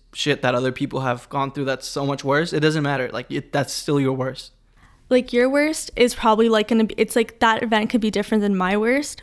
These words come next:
Speaker 2: but how we feel could be, like,
Speaker 1: Yeah,
Speaker 2: about the same.
Speaker 1: it's
Speaker 2: That's why it's, like, not
Speaker 1: It's like recalibrating your shit. Like, you know, when you experience a, a f-, something that's even worse after that, then you recalibrate, and then that's your worst. But it's still,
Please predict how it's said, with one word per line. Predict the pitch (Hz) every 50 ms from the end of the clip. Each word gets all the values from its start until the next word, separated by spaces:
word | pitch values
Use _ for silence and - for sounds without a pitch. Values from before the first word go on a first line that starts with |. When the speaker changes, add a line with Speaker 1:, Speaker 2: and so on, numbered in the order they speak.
| - -
Speaker 2:
but | 240 233
how | 196 - 214 220 220
we | 214 226 220
feel | 208 - - - 202 196 202 220 254
could | 254 - 240 220 190
be, | - 202 196
like, | 190 185 185 190 190 - 185
Speaker 1:
Yeah, | 202 220
Speaker 2:
about | 254 220 202 196 190
the | 214
same. | 214 - 214 208
Speaker 1:
it's | 226 - -
Speaker 2:
That's | 226 - 226 -
why | 269 262 262
it's, | 269 254 - - 277
like, | 254 240
not | 240 240 233 233 - -
Speaker 1:
It's | - 156 -
like | 214 180 160
recalibrating | 170 196 180 - - 156 151 160 156 143 139 131 127 127 127 123
your | 120 120
shit. | - - 127 127 -
Like, | - - 233
you | 175 160
know, | 160 160
when | 151 151 156 156
you | 165 180 185
experience | 185 180 - - - 175 175 175 156
a, | 156 139
a | 127 - 135
f-, | 139 - - - -
something | - - 170 160 170 165
that's | 147 139 - 160
even | 151 147 131
worse | 131 131 143 190 226 -
after | - 156 160 - 196
that, | 196 208 220 233 202 160
then | 160 156 147 143 143 139 -
you | - 151 147
recalibrate, | 156 170 156 - - 170 180 190 175 139 139 135
and | 131 135
then | 139 147 143
that's | 135 143 147 147 - -
your | 151
worst. | 147 156 165 147 131 131 -
But | - 135 135
it's | 135 131 -
still, | - - 160 147 139 135 135 -